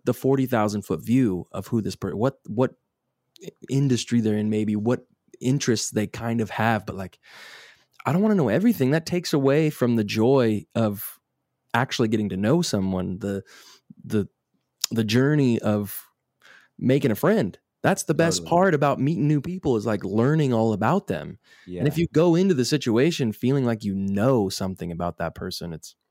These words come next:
Speaker 1: I've, I've had it work to my advantage in times, but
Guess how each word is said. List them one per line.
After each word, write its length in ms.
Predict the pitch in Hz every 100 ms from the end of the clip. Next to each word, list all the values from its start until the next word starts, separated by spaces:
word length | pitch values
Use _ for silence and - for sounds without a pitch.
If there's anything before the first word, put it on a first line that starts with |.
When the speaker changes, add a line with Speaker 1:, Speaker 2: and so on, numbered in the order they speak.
| _ _ _ -
Speaker 1:
I've, 140 | 127 -
I've 140 | 131
had 180 | 143 147
it 80 | 117
work 240 | 117 120 -
to 60 |
my 160 | 117 104
advantage 540 | 98 104 107 104 -
in 180 | 107 104
times, 460 | 107 98 98 107 -
but 280 | 104 95